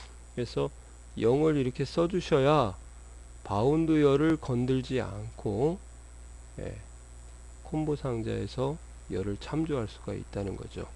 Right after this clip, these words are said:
이제 돌아가요. 이렇게. 그죠? 그러니까 바운드 열이 이만큼 중요하다는 겁니다.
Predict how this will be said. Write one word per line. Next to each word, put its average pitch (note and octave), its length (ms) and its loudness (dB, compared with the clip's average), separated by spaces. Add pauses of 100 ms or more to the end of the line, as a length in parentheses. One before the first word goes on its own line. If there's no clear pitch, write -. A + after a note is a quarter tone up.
(1200)
이제 B2 160 -4
돌아가요. C#3+ 580 8 (1120)
이렇게. G#2 340 -6 (600)
그죠? C3+ 200 4 (720)
그러니까 C3 320 4
바운드 C#3+ 480 4
열이 D3 260 6
이만큼 D3+ 540 4
중요하다는 A#2+ 600 4
겁니다. C3+ 200 -8